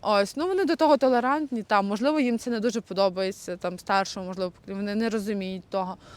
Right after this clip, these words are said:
Але вони, вони промовчають, ну, тому що вони толерантно відносяться до всіх, ну, не впро-, ну, тобто,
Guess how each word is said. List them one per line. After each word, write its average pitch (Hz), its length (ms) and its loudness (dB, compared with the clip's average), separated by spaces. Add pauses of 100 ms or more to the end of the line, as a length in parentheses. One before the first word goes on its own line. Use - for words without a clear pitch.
(160)
Але 277 180 0
вони, 320 180 -2 (420)
вони 370 180 -4
промовчають, 208 640 0
ну, 214 160 -4
тому 214 240 -4
що - 180 -6
вони 247 280 -2 (200)
толерантно 247 560 -2
відносяться 208 540 -8
до 180 100 -8
всіх, - 320 -10
ну, 440 120 -8
не 254 140 -4
впро-, 214 320 -8
ну, 247 180 -2
тобто, 190 340 -4